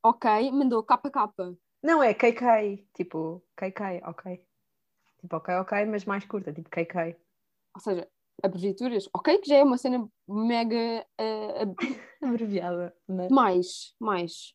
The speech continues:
Speaker 2: Imagina,
Speaker 1: Nós
Speaker 2: vai-se
Speaker 1: falamos
Speaker 2: andando,
Speaker 1: bué
Speaker 2: não é?
Speaker 1: por fotografias.
Speaker 2: Sabes, é porque eu sinto que tu precisas de ver a minha beleza todos os dias. E agora eu vou mandar um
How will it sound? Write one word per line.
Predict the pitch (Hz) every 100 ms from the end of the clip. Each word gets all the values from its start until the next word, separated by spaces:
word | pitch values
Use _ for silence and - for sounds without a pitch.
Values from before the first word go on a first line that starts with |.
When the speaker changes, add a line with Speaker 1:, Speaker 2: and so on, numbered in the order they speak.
| -
Speaker 2:
Imagina, | 311 175 160
Speaker 1:
Nós | 170
Speaker 2:
vai-se | 175 285
Speaker 1:
falamos | 214
Speaker 2:
andando, | 190
Speaker 1:
bué | 254
Speaker 2:
não | -
é? |
Speaker 1:
por | 170
fotografias. | - 233 240 - 214 190 180 - - _ _ _ _ _ - - - - - - - - -
Speaker 2:
Sabes, | 202 190 190
é | 226
porque | - - 262 277 277 262
eu | 254 262
sinto | 254 - 254 240
que | -
tu | 214
precisas | - 233 220 202
de |
ver | 185 196
a | 185
minha | 190 185
beleza | 185 180 185
todos | 190 175
os | 175
dias. | 170 151 156 - -
E | 185
agora | 185 185
eu | 180
vou | 180 180 175 175 _
mandar | 190 180 180
um | 170 175